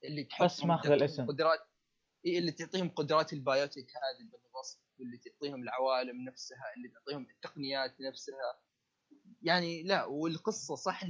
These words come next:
Speaker 1: بدايتها كويسة، لكن قدام مرة تعبانة، وأنا شخصيًا ما عجبتني. فأنا شخصيًا أعطيتها، يعني، فوق متوسطة في ال-،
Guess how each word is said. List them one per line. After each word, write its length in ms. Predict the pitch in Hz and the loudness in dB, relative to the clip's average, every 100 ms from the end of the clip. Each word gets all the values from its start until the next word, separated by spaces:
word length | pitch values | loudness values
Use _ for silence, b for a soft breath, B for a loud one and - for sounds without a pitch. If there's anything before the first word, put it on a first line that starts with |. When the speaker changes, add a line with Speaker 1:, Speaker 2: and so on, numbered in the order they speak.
| 139 | -6
Speaker 1:
بدايتها 680 | 127 139 151 147 139 123 - _ | 0 0 0 -4 -8 -6 -8 _
كويسة، 500 | 156 151 151 143 135 | -2 0 -2 -2 -2
لكن 320 | 147 143 127 | -2 -4 -10
قدام 560 | 127 139 147 123 117 120 | -2 0 0 -2 -6 0
مرة 340 | 151 151 135 | 0 4 0
تعبانة، 560 | - - 143 139 135 131 131 | 0 -6 0 0 0 -4 -6
وأنا 120 | 143 139 | -10 -12
شخصيًا 300 | - - 131 | -12 -12 -6
ما 120 | 131 | -4
عجبتني. 640 | 127 127 127 - 123 - _ _ _ _ _ _ _ _ _ _ _ _ _ _ _ _ - - | -4 -8 -12 -12 -16 -18 _ _ _ _ _ _ _ _ _ _ _ _ _ _ _ _ -14 0
فأنا 880 | 160 147 143 139 139 _ _ 196 214 | 4 4 4 0 -2 _ _ -6 -4
شخصيًا 300 | 196 226 185 | -6 -4 -4
أعطيتها، 600 | 165 220 196 147 143 127 | -2 -4 -4 -6 -6 -6
يعني، 560 | 120 131 131 127 123 _ | -8 -10 -10 -14 -18 _
فوق 320 | - 180 160 - | 2 2 2 -6
متوسطة 800 | 131 127 139 - - - 170 _ _ | -12 -8 -10 -10 -12 -10 -10 _ _
في 60 | |
ال-، 160 | 110 | -20